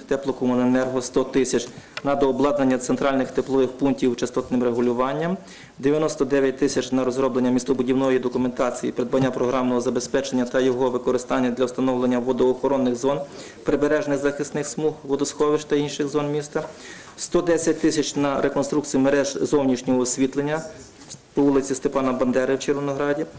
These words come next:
сто тисяч на будівництво кладовища для Червонограда, дев'яносто дві тисячі на рекультивацію тимчасового полігону твердих побутових відходів,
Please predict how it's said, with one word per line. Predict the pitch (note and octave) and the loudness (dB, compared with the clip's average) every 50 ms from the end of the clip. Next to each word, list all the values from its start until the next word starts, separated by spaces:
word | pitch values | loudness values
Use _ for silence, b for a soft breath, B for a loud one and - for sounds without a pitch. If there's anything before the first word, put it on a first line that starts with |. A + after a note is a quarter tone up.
| - - | -18 -16
сто | - - - D#3+ | -6 0 2 2
тисяч | D#3 D#3 D#3+ C#3+ - C#3+ - - | 4 4 2 2 2 0 -2 0
на | C#3 | -2
будівництво | B2 C#3 C3 C3+ C#3+ C#3+ C#3 C#3 - C3+ | 0 0 0 0 0 0 0 -2 -2 -2
кладовища | - C3+ B2+ A#2 C3 C3 C3 C3+ C3 - - | 0 0 0 2 2 2 2 2 0 -2 -4
для | C3+ C#3+ D3 | -2 -2 -2
Червонограда, | C#3+ - D3 C#3+ D3+ D3 D3 C#3+ D3 D#3 D3+ D3+ D3 D#3 D#3 B B B B B | -2 -2 -2 -2 -2 -2 -2 -2 -2 -2 -2 0 -2 -2 -4 B B B B B
дев'яносто | B C#3+ C#3 D#3 E3 E3 D#3+ - D#3 | B 0 2 2 2 2 2 0 0
дві | C3+ C3+ C#3 C#3+ | 2 2 2 2
тисячі | C#3+ D3 C#3 - - - - C3+ | 2 2 0 0 -2 -4 -2 0
на | C3 C3+ | 2 2
рекультивацію | C3 C3+ C3 - B2+ A#2+ C3+ B2+ C#3 C3 B2+ - C3 B2+ | 2 2 0 0 -2 -2 0 0 0 -2 -2 -2 -2 -2
тимчасового | - C3 B2 - - - C3 B2+ A#2+ | -2 -2 -4 -4 -2 0 0 0 0
полігону | B2 B2+ B2 B2+ B2+ C3 B2 | 0 0 0 0 2 0 0
твердих | A#2+ - B2+ C3 B2+ B2+ A#2+ | 0 0 -2 -2 0 0 -2
побутових | B2 C3 A#2+ A#2+ A#2+ - C3 C3 C3 C#3 C#3 - | 0 -2 -2 -2 0 0 0 0 0 -2 -4 -6
відходів, | D3 - - - D#3+ D#3 D#3 E3 F3 | -8 -6 -2 0 0 2 2 0 -4